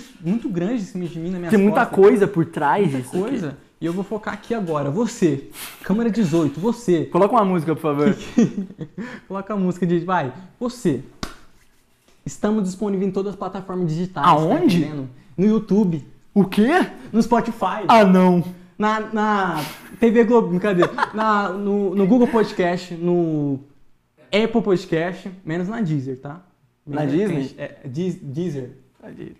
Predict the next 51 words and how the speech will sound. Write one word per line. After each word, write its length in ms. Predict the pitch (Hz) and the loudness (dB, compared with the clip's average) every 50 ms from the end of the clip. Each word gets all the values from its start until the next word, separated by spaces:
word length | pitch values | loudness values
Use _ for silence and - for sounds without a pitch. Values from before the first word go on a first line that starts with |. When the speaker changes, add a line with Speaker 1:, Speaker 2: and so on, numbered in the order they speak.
| _ _ | _ _
Speaker 1:
Que 60 | - | -12
é 40 | 131 | -10
a 40 | 135 | -10
Disney 240 | 135 139 143 151 156 | -8 -6 -6 -6 -6
da 140 | 170 180 | -6 -6
TIM, 220 | 190 185 - 175 151 143 135 | -8 -6 -4 -4 -4 -4 -8
então 160 | - 139 139 | -12 -12 -14
a 40 | 139 | -12
gente 140 | 135 - 165 | -12 -14 -14
não 40 | |
gosta 260 | 151 151 147 147 143 135 - - | -14 -12 -12 -12 -12 -12 -8 -6
de 40 | 147 | -6
Deezer, 280 | 143 143 165 175 185 180 | -4 -4 -4 -6 -6 -8
viva. 340 | 165 165 180 170 147 131 123 | -8 -8 -6 -6 -6 -6 -8
<laughs> 500 | - - - - - - - - - - | -12 -12 -12 -16 -16 -16 -16 -18 -16 -14
Brincadeira, 540 | - - - 269 196 135 143 143 143 147 | -8 -4 -4 -4 -2 -2 -6 -6 -6 -8
falando 240 | 147 160 156 151 160 165 165 165 | -8 -8 -8 -8 -6 -6 -4 -2
mal 200 | 170 170 170 170 | -2 -2 -2 -4
de 80 | 165 | -4
um 40 | 170 | -6
monte 120 | 165 175 | -8 -8
de 60 | 202 202 | -8 -6
gente 160 | 196 180 160 | -4 -4 -4
aqui, 220 | 160 156 147 156 156 | -6 -8 -8 -8 -8
né? 120 | 151 156 - - - - 240 | -8 -8 -12 -12 -10 -4 -2
Speaker 2:
Nossa, 420 | 233 190 180 175 175 170 170 190 185 | -2 -2 -2 -2 -4 -4 -6 -6 -4
Speaker 1:
Mas 180 | 165 165 175 170 | -2 0 0 0
a 40 | 185 | 0
gente 100 | 190 185 | -2 -4
Speaker 2:
cara. 120 | 165 165 175 | -4 -4 -4
Speaker 1:
tá 60 | 180 | -4
disponível, 520 | 175 - - 214 208 175 165 170 170 175 | -4 -4 -2 0 2 4 2 2 2 0
é 40 | 160 | -4
só 160 | 165 - 156 | -4 -4 -4
você 260 | 160 170 160 - 180 | -4 -4 -4 -4 -6
clicar 320 | 170 - 175 160 - 160 151 | -6 -4 -6 -8 -8 -8 -6
no 80 | 151 | -4
link 280 | 143 139 143 156 151 - | -4 -2 -4 -4 -6 -6
da, 440 | 170 160 156 143 131 123 127 - - _ _ _ _ _ _ _ | -6 -6 -6 -6 -6 -8 -10 -14 -18 _ _ _ _ _ _ _
vai 100 | - 143 135 | -10 -10 -8
tá 80 | - | -8
na 160 | 131 139 147 156 | -8 -8 -6 -6
bio 360 | 147 135 139 147 165 170 170 | -4 -2 -2 -2 0 -2 -4
da 120 | 151 131 131 | -4 -8 -10
gente, 240 | 131 127 123 123 | -12 -12 -12 -10
na 160 | 135 131 131 131 | -10 -8 -8 -10
Régua, 440 | 139 151 120 120 131 135 151 160 156 - | -10 -8 -8 -8 -8 -8 -10 -14 -14 -14
tá? 240 | - 131 135 160 156 | -12 -10 -10 -10 -12
Na 80 | 139 131 | -14 -14
Régua 240 | 143 139 123 127 123 | -14 -14 -14 -14 -12
Podcast. 680 | 123 135 123 - _ - 123 123 127 143 - - | -12 -12 -14 -14 _ -12 -12 -12 -12 -12 -16 -20